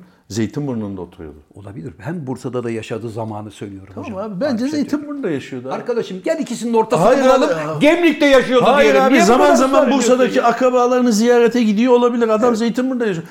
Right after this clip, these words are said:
Speaker 2: Aç sor abi.
Speaker 1: Tamam
Speaker 2: Arif
Speaker 1: abi.
Speaker 2: Hayır,
Speaker 1: Tamam.
Speaker 2: kime soracağız?
Speaker 1: Sen
Speaker 2: Soramayız da.
Speaker 1: haklısın canım hocam.
Speaker 2: Ha.
Speaker 1: Arif Şentürk abimin <laughs> resmini koyuyoruz. Sevgili Gazanfer Özcan abimizi kaybettik.
Speaker 2: Ne zaman?
Speaker 1: Bu zaman,
Speaker 2: Abi
Speaker 1: yıllar
Speaker 2: tamam.
Speaker 1: önce yani.
Speaker 2: Abi öyle
Speaker 1: Arkadaşım.
Speaker 2: bir söylüyorsun ki sanki yeni gibi.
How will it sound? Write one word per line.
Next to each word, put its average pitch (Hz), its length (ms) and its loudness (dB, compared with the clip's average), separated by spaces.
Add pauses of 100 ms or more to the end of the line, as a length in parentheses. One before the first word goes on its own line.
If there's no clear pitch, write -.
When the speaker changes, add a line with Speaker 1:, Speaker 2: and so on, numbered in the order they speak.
Speaker 2:
Aç 262 160 0
sor 285 240 -2
abi. 233 220 0
Speaker 1:
Tamam 262 340 4
Speaker 2:
Arif 156 160 2
Speaker 1:
abi. 127 60 -6 (140)
Speaker 2:
Hayır, 170 140 0
Speaker 1:
Tamam. 233 200 4
Speaker 2:
kime 202 140 -2
soracağız? 131 340 -4
Speaker 1:
Sen 156 140 -4
Speaker 2:
Soramayız 214 260 0
da. 147 40 -4
Speaker 1:
haklısın 127 360 -4
canım 123 240 -2
hocam. 113 260 -4
Speaker 2:
Ha. 196 100 -4
Speaker 1:
Arif 233 240 -2
Şentürk 202 400 -8
abimin 156 460 -4
<laughs> - 0 -
resmini 139 420 -8
koyuyoruz. 113 420 -12 (380)
Sevgili 185 480 0
Gazanfer 147 520 -4
Özcan 135 440 -6
abimizi 107 460 -10
kaybettik. 95 520 -16 (220)
Speaker 2:
Ne 147 100 0
zaman? 180 280 -2 (580)
Speaker 1:
Bu 110 300 -4
zaman, 104 340 -4 (100)
Speaker 2:
Abi - 40 -8
Speaker 1:
yıllar 120 260 -4
Speaker 2:
tamam. 123 220 -4
Speaker 1:
önce 101 100 -6
yani. 90 120 -14 (100)
Speaker 2:
Abi 110 240 -6
öyle 101 260 -8
Speaker 1:
Arkadaşım. 131 160 -6
Speaker 2:
bir 139 40 -6
söylüyorsun 139 500 -4
ki 147 100 -8
sanki 139 280 -6
yeni 139 340 -4
gibi. 117 240 -10